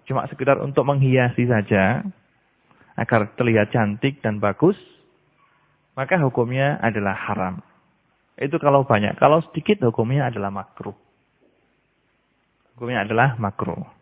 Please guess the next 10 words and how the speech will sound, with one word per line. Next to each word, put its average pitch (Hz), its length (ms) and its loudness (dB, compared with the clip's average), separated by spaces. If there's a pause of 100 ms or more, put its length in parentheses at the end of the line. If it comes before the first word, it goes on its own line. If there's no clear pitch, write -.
(360)
Adapun 185 400 4
kalau 185 600 2 (360)
hiasan 147 640 2
atau, 120 680 2 (1400)
eh, 110 640 0 (340)
perak 143 320 4
yang 131 120 0
dibuat 120 280 0
untuk 123 160 0
menambal, 120 720 2